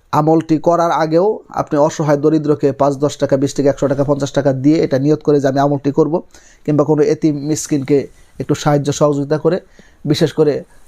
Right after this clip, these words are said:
মাদ্রাসা পড়ুয়া যে সমস্ত এতিম মিসকিন ছাত্র আছে তাদেরকে দিলে বেশি ভালো হয়। তারা যেহেতু দিন শিখে, কোরআন শিখে, এটা ফজিলত অনেক বেশি, ঠিক আছে? কারণ হাদিসের মধ্যেও তো আসছে, কেউ যদি এতিমের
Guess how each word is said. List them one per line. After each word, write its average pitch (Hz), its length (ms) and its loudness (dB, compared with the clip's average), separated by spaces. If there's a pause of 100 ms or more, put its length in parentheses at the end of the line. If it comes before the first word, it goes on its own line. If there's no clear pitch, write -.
মাদ্রাসা 151 560 0
পড়ুয়া 147 360 2
যে 143 100 0
সমস্ত 143 400 -4
এতিম 143 420 2
মিসকিন 143 300 0
ছাত্র 143 380 -2
আছে 135 200 -4 (460)
তাদেরকে 147 380 0
দিলে 151 200 2
বেশি 143 240 0
ভালো 139 220 2
হয়। 131 180 -8
তারা 139 200 0
যেহেতু 143 360 0
দিন 160 240 2
শিখে, 156 280 -2
কোরআন 156 320 0
শিখে, 147 300 -2 (420)
এটা 123 160 0
ফজিলত 147 540 2
অনেক 151 220 0 (340)
বেশি, 131 520 -2
ঠিক 147 180 -2
আছে? 160 340 0 (440)
কারণ 143 160 0
হাদিসের 160 400 0
মধ্যেও 175 220 2
তো 165 100 0
আসছে, 147 300 -2
কেউ 151 200 0
যদি 156 220 2
এতিমের 165 560 0